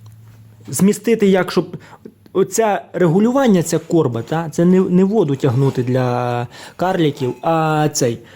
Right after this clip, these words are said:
А це захват першого корпуса. Задній корпус, він буде мати свій захват постійно. Однаковий, він в нього не зміниться.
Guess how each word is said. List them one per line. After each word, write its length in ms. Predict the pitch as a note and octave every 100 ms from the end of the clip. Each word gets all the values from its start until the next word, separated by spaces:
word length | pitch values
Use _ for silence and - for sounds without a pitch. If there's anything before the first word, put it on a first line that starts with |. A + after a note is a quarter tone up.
| - - - _ -
А 360 | - F3 E3
це 160 | D#3+ G#3
захват 400 | F#3+ F#3 A#3 -
першого 420 | E3+ F3 E3+ D#3
корпуса. 500 | C#3 A#2+ - C3 C3+
Задній 360 | B2 G3 G#3 A3+
корпус, 420 | A3+ A#3 A3 F#3
він 140 | F3+
буде 240 | F3 F#3 E3+ C#3+
мати 320 | E3 E3+ E3+
свій 200 | - E3
захват 400 | D3+ D#3+ D#3+ -
постійно. 480 | D#3 - B2+ A2+ A#2 _ _
Однаковий, 560 | - C3+ D#3+ D#3+ C3+ B2
він 220 | C#3+ D#3
в 40 | D3+
нього 200 | D#3 C#3+
не 120 | D3
зміниться. 440 | C#3+ A#2+ A2 -